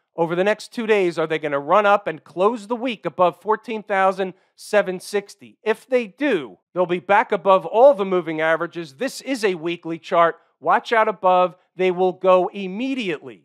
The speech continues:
to fourteen nine and then fifteen three, give or take. Q people, Silicon Valley folks, what's going on here? Much of the same type of situation in the S P Y. They're gonna follow suit for the most part,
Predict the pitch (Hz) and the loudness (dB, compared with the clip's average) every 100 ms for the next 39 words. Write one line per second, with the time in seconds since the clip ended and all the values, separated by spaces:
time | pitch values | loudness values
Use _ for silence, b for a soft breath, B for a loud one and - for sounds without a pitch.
0 | _ 160 - 214 233 269 233 208 190 190 | _ -12 2 2 2 0 2 4 4 4
1 | 190 175 180 160 - 180 - 180 165 - | 2 -2 -2 -2 -2 -4 -4 -6 -6 -4
2 | 175 170 160 143 170 147 151 165 117 - | -2 0 -2 -2 -4 -2 -4 -4 -6 -8
3 | _ - 294 240 208 - 139 87 - 233 | _ -6 -6 -4 -6 -6 -8 -8 -6 0
4 | 240 226 226 220 202 220 214 175 - 170 | 0 2 2 2 4 4 4 0 -4 -2
5 | 127 - - - _ _ _ _ - 208 | -2 -6 -18 -20 _ _ _ _ -4 -4
6 | - 214 196 196 185 170 175 135 90 _ | 2 4 4 4 2 0 -4 -4 -6 _
7 | _ - 320 302 269 190 - - 202 196 | _ -2 -2 -2 -6 -8 -8 -6 -2 -2
8 | 185 180 - 254 240 185 - - 190 - | -4 -10 -8 -4 -4 -4 -8 -6 -6 -6
9 | 165 175 175 - 170 160 _ _ - 180 | -4 -4 -4 -6 -6 -8 _ _ -12 -8
10 | 165 165 170 - 185 156 165 170 170 165 | -2 -2 -4 -10 -14 -2 4 6 4 2
11 | 156 _ _ - 185 175 165 - 170 170 | -4 _ _ -4 -2 -2 -2 2 2 2
12 | 156 - - 202 202 - 151 127 117 170 | 0 -4 -4 -4 -6 -10 -10 -8 -2 0
13 | 165 - 170 170 156 | -2 -2 4 4 4